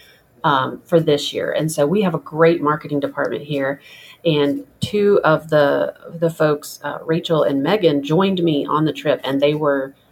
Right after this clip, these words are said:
doing Facebook Live. They were interviewing the teachers. They were sharing photos of each location and tagging and linking.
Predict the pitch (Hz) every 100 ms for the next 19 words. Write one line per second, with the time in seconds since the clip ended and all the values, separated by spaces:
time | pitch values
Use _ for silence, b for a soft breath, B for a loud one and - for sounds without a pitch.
0 | _ - 147 143 151 147 160 - 185 190
1 | 190 180 147 139 - 175 180 175 170 160
2 | 160 165 160 160 156 - 147 139 135 135
3 | 135 135 b b - - 180 170 160 170
4 | 165 165 160 143 170 - 160 151 - 175
5 | 170 170 160 160 156 143 - - 175 175
6 | 170 170 160 131 139 180 180 180 165 160